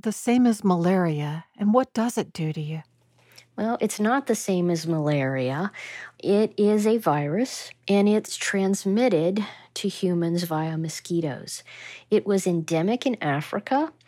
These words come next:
Speaker 2: and in Africa, the transmission usually went from monkey to mosquito to human. So a, a mosquito would bite a monkey with the virus and then transmit it to the human.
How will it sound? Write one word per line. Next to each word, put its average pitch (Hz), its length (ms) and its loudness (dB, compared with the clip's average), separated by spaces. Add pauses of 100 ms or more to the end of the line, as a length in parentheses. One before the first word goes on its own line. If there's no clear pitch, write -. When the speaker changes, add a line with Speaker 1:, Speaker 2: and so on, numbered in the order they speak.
(360)
Speaker 2:
and 226 140 2
in 226 120 4
Africa, 262 680 2
the 196 120 2
transmission 214 840 2
usually 226 460 2
went 190 400 0
from 175 440 0
monkey 208 320 2
to 269 140 -2
mosquito 185 600 0
to 175 140 -4
human. 151 500 -2
So 160 300 -2
a, 151 300 -4
a 160 240 -8
mosquito 208 520 -2
would 190 180 -2
bite 170 240 0
a 185 60 0
monkey 165 480 -2
with 160 280 -2
the 170 100 0
virus 156 520 -2
and 160 120 -2
then 156 100 -4
transmit 156 500 -4
it - 120 -4
to 151 140 -4
the 151 120 -6
human. 180 480 0